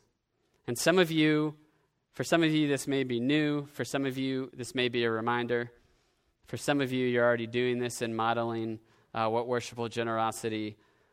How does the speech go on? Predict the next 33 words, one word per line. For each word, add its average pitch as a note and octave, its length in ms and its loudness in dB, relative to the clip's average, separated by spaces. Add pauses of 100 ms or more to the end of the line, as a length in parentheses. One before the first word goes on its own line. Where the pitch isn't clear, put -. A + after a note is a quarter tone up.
(200)
looks C3 340 -2
like. A#2 220 2
And A#2+ 80 -2
as A2+ 120 -6
one A#2 160 -2
of A#2 120 -2
the A2 60 -2
pastors A2+ 600 -2 (120)
here A#2+ 200 0
at G#2 100 -4
Sojourn, A#2+ 460 -4
I G#2 100 -6
thank A2 340 -8
you. F#2 160 -12 (280)
So A2+ 140 -6
here B2+ 160 4
it A#2 80 4
is. G2 260 -8 (3250)
When C#3 220 2
you D#3+ 200 2
plan E3 400 2
to D#3+ 140 -2
give, C3 520 -2 (840)
let F#3 200 0
me A3+ 140 -2
challenge D3+ 540 2
you C3 180 -4 (100)
to - 80 -10
flip - 360 -6
the C#3+ 80 0
world's B2+ 580 0 (260)
thinking, F3 500 -2 (1080)
okay, B2+ 460 0